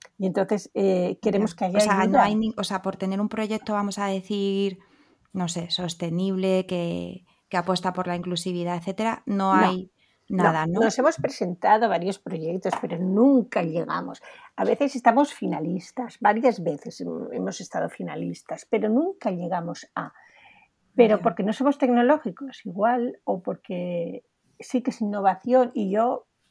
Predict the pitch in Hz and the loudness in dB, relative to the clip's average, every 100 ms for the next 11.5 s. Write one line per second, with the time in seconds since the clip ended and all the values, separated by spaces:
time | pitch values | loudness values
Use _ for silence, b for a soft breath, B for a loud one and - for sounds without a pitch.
0 | - 180 226 285 339 - _ _ _ _ | -6 -2 2 4 2 -4 _ _ _ _
1 | _ 214 - 302 254 170 160 - 175 170 | _ -2 4 6 6 4 0 -2 0 2
2 | 254 339 - 208 - 247 233 220 208 196 | 2 2 -2 -6 6 8 10 8 6 4
3 | 170 196 330 247 214 170 185 185 175 165 | 2 4 2 0 -2 -2 -2 0 0 -2
4 | - - 180 180 196 190 208 202 196 220 | 0 -2 -2 -4 -6 0 0 0 -2 2
5 | 254 254 247 285 403 415 b b - - | 2 4 4 4 0 -4 b b -10 0
6 | 214 - - 185 - 220 - 220 220 233 | 2 2 -2 -6 0 0 6 4 6 4
7 | 254 294 294 339 440 B B B B 311 | 4 4 4 2 -2 B B B B 12
8 | 311 240 185 165 185 339 370 - - 196 | 12 12 4 0 0 -2 -4 -6 0 0
9 | 185 170 - 208 302 - - 208 226 262 | 0 -2 0 0 -2 -6 -8 -4 -2 -4
10 | - 277 - 285 - - 269 262 269 240 | -6 -10 -8 -12 -12 -8 -6 -2 2 2
11 | 254 247 - - | 2 -2 -6 -10